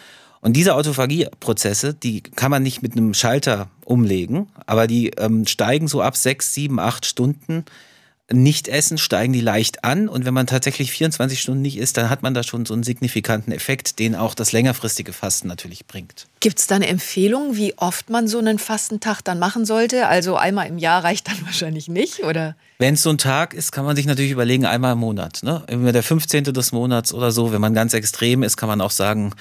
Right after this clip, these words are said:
Speaker 1: ein bisschen häufiger, aber tatsächlich einmal im Monat ist gut. Ich hab jetzt bewusst halt erstmal gesagt, probiert's einfach mal aus, einmal und dann,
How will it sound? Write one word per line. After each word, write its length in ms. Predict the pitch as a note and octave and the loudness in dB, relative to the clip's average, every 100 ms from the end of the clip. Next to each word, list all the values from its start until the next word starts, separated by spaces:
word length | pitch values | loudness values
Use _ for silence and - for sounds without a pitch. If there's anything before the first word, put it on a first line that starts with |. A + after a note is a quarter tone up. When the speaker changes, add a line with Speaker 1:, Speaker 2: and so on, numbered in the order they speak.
| - - - - | -18 -20 -20 -12
Speaker 1:
ein 60 | G#2+ | -2
bisschen 240 | A2 G#2 | 2 4
häufiger, 440 | A2+ C#3 D3 A#2+ G2+ | 4 4 2 2 2
aber 180 | G#2+ | 2
tatsächlich 440 | A2 B2 D3 E3 D3+ | 0 0 0 2 2
einmal 240 | D3 D3+ | 2 2
im 60 | C#3+ | -2
Monat 280 | C#3+ B2+ F#2+ | -2 -2 -2
ist 160 | - | -4
gut. 300 | - B2+ - - | -6 -14 -14 -14
Ich 140 | - | -4
hab 140 | C3 D3+ | -2 -2
jetzt 280 | D3+ - - | -4 -4 -2
bewusst 320 | B2+ C#3+ - | 2 2 2
halt 140 | C3 | 0
erstmal 260 | G#2 B2 B2+ | 0 -2 -4
gesagt, 280 | A#2 A#2 - | -2 -2 -4
probiert's 420 | A2 C#3 D3+ - | -2 2 2 -2
einfach 260 | A2 A2 G#2 | -6 -6 -6
mal 200 | G2+ - | -4 0
aus, 400 | G3 A#3 - - - | 0 0 -2 -6 -16
einmal 500 | - C#3+ D#3 E3+ G3 | -4 0 2 0 -2
und 200 | F#3+ B2+ | -4 -4
dann, 260 | B2 B2+ | 0 0